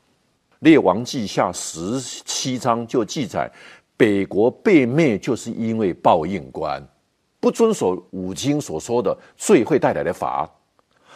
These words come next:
南国也是因为得罪上帝，上帝让巴比伦来他杀，因为南国自杀。亚拿尼亚夫妻在《使徒行传》第五章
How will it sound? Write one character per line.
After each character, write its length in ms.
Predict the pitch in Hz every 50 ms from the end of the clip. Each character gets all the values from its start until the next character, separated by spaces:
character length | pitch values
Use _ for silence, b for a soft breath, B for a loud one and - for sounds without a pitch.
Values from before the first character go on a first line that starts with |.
| B B
南 280 | - 135 151 208 254 269
国 180 | - 151 170
也 100 | 170 -
是 160 | 202 - - -
因 280 | - - 190 180 190
为 100 | 190 156
得 180 | - - 226 214
罪 120 | 156 160
上 240 | - - 165 127 123
帝， 200 | 170 170 123 - - _ _ _ _ _ _ _ _ _ _ _
上 240 | - - - 165 139
帝 80 | 135 165
让 240 | 135 147 135 120 113
巴 260 | - 160 156 156 156
比 140 | - - 85
伦 180 | 76 76 78 85
来 180 | 87 87 104 117 - _
他 240 | - - 120 113
杀， 320 | 110 - - 107 104 107 107 - _ _ _ _ _ _ _ _
因 160 | - 143 147
为 320 | 151 143 131 107 92 85 - -
南 200 | 95 98 110 131
国 320 | - 80 69 71 78 - -
自 320 | - - - - 190 107 76
杀。 340 | - - 107 90 85 82 78 - _ _ _ _ _ _ _ _ _ _ _ _ b b b b b b b b b b -
亚 220 | - 139 135 139
拿 160 | 147 156 175
尼 220 | 196 214 247 262 247
亚 280 | 196 123 90 80 143 -
夫 220 | - - 160 170
妻 640 | 175 - - - - 170 170 170 170 170 165 160 - _ _ _ _ _ _ _ _ _
在 340 | - - 156 147 131 113 104
《使 240 | - - - - 98
徒 200 | 82 - 98 101
行 180 | - - 113 120
传》 160 | 139 131 117
第 140 | - 156 120
五 180 | 90 73 71
章 360 | 78 - 113 110 110 117 117